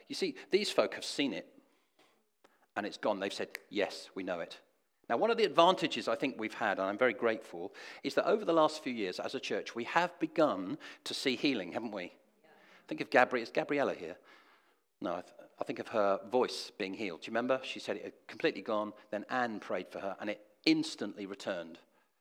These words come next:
She felt something unwind in her throat. Do you remember Julian and his back? Do you remember Julian? We prayed for Julian's back.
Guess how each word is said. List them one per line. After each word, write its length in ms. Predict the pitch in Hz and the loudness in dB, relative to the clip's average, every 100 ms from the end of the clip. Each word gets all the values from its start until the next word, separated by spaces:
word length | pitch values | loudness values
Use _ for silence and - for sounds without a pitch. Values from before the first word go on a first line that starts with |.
| _ - | _ -14
She 120 | 117 | -4
felt 220 | 113 - | -2 -2
something 260 | 110 107 - | -4 -8 -8
unwind 600 | 117 107 107 104 95 85 | -8 -6 -4 -2 -4 -8
in 80 | 87 | -12
her 120 | 104 | -12
throat. 260 | - 104 - | -6 -4 -2
Do 80 | 139 | -2
you 40 | |
remember 200 | 151 143 | 0 0
Julian 520 | - 147 143 107 85 80 - - - - | 0 2 2 0 -6 -12 -20 -20 -16 -4
and 180 | 104 | -2
his 160 | 113 107 | -2 0
back? 360 | - 117 92 - | 6 6 4 -6
Do 60 | |
you 840 | - - - _ _ _ _ _ 127 | -14 -18 -20 _ _ _ _ _ -2
remember 180 | 123 | -2
Julian? 380 | 127 143 113 95 | 2 2 2 0
We 60 | 98 | -2
prayed 260 | - 151 | 4 4
for 80 | 151 | 4
Julian's 320 | - 120 110 | -2 -2 -4
back. 400 | - 120 120 - | 2 4 4 0